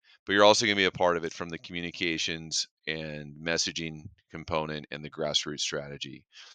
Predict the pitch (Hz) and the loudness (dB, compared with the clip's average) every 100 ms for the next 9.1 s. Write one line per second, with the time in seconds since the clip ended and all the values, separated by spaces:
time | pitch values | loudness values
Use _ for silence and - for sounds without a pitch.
0 | - 98 131 127 104 98 - 95 87 76 | -2 0 4 6 8 8 8 4 2 0
1 | 73 - 71 - _ _ _ - 85 90 | -2 -2 -4 -10 _ _ _ -6 -2 2
2 | 92 95 92 - 90 90 101 82 - - | 8 10 10 8 6 4 4 2 2 -2
3 | - 80 85 82 80 80 78 78 _ _ | 2 2 4 4 4 2 0 -4 _ _
4 | _ 80 80 80 - 80 78 76 73 - | _ -6 -4 -4 -4 -4 -4 -6 -4 -6
5 | 73 69 _ _ - - - _ _ _ | -6 -12 _ _ -20 -20 -20 _ _ _
6 | - 101 107 113 110 104 95 92 95 95 | 4 8 8 8 4 2 4 4 4 2
7 | 90 87 80 76 78 - 90 80 - - | 2 2 4 4 2 0 0 -2 -2 0
8 | 80 - 82 78 - 80 76 71 - - | 0 0 -4 -4 -6 -8 -8 -4 0 2
9 | - | 2